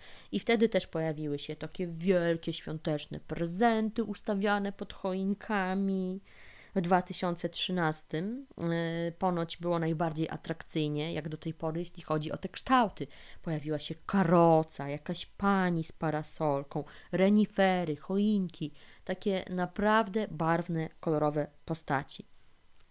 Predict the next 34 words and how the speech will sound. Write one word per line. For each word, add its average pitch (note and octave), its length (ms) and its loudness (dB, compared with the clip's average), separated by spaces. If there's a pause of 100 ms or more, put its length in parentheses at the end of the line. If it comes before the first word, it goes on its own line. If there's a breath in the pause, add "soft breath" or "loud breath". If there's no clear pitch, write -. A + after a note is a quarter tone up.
(160)
W G3 60 -2
dwa E3 200 8
tysiące A#3 400 -2
piętnastym D#3+ 580 -2
ponoć, D#3 560 -6 (880 loud breath)
nie E3 140 2
wiedziałam, F#3+ 440 6
że D#3 80 0
wcześniej D3+ 500 -2
nie, D3+ 220 -2
szczerze D3+ 340 -4
mówiąc, D#3 460 -6 (340 soft breath)
pojawiło G3 520 4
się C4 140 -2
na F3 140 2
rynku G#3+ 280 0
Starego E3+ 420 -4
Miasta D#3 400 -6
otwarte F3+ 500 -2
lodowisko. E3 640 0
I G#3 80 -10
to F4+ 100 -4
lodowisko C4+ 460 0
to A#3+ 80 -4
było G#3 160 0
super D4+ 360 2
wydarzenie, F3+ 540 0
bo G#3+ 120 -2
nie A#3+ 140 2
dość, A3+ 160 4
że F#3 80 -2
można F#3 280 0
było F3 240 -2
sobie E3 320 -2